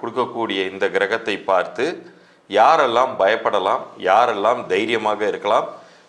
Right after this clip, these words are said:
யாரெல்லாம் குதூகலம் அடையலாம் அப்படிங்கிற விஷயங்களை இந்த பகுதியில சொல்ல போறேன். இந்த பகுதியின் இறுதியில உங்களுக்கு என்ன செய்தால் இந்த கிரக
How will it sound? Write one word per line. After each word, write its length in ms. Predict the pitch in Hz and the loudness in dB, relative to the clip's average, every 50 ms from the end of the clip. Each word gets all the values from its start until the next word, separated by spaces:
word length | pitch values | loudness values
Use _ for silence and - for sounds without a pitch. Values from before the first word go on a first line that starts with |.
| _ - | _ -2
யாரெல்லாம் 640 | 95 107 120 156 185 190 170 131 123 139 165 165 - - | 2 4 6 6 6 4 4 2 2 0 0 -2 -6 -4
குதூகலம் 480 | 170 170 165 226 233 208 202 175 151 131 | -2 0 2 2 2 2 2 2 2 0
அடையலாம் 500 | 110 107 104 104 95 92 95 95 87 80 - - - | 0 0 2 2 2 2 0 0 -2 -4 -8 -4 -2
அப்படிங்கிற 640 | 101 104 101 107 123 123 120 113 107 98 95 90 90 | -2 -2 -2 -2 -4 -4 -2 0 0 0 0 -2 -6
விஷயங்களை 500 | 95 - - 113 107 98 92 92 117 165 190 196 - - - - - _ _ _ _ | -8 -6 -4 -2 -2 -2 0 0 0 0 0 -2 -8 -14 -20 -20 -20 _ _ _ _
இந்த 260 | - 113 104 104 104 - - | -16 -14 -8 -6 -4 -2 -2
பகுதியில 360 | 107 107 113 113 113 98 104 | -4 -4 -2 -4 -2 -2 -2
சொல்ல 280 | 98 - 101 85 90 | -2 -2 -4 -4 -6
போறேன். 240 | 87 - 90 85 - - - _ _ _ _ _ _ _ _ - - _ _ | -4 -4 -6 -8 -8 -12 -18 _ _ _ _ _ _ _ _ -20 -20 _ _
இந்த 140 | - 202 - | -2 2 2
பகுதியின் 540 | 151 143 143 160 180 180 180 165 151 123 107 | 2 2 2 0 -2 0 0 0 -2 -2 -2
இறுதியில 760 | 98 113 123 156 160 147 135 113 104 90 95 104 127 156 160 - - - - - - _ _ | -2 0 0 0 0 0 -2 -4 -2 -2 0 0 0 0 -2 -8 -16 -20 -20 -20 -20 _ _
உங்களுக்கு 760 | - 107 107 110 113 110 107 - 147 156 185 190 - - - - - - _ _ _ _ _ _ _ _ _ _ _ _ _ _ _ _ _ _ _ - | -12 -6 -2 0 0 0 0 0 0 0 0 0 -4 -8 -16 -20 -20 -20 _ _ _ _ _ _ _ _ _ _ _ _ _ _ _ _ _ _ _ -8
என்ன 520 | - 113 127 147 170 196 214 226 220 202 220 | 0 2 2 2 2 2 4 4 4 4 2
செய்தால் 880 | - - - 156 151 170 196 180 175 175 175 185 175 - - - - | -2 -2 0 2 2 2 2 4 6 6 6 6 4 0 -4 -12 -12
இந்த 420 | - 127 123 135 156 151 156 139 117 | -10 -10 -8 -8 0 2 2 2 4
கிரக 640 | 107 120 120 123 123 170 175 170 147 127 117 110 | 4 4 2 4 4 4 6 6 6 4 4 2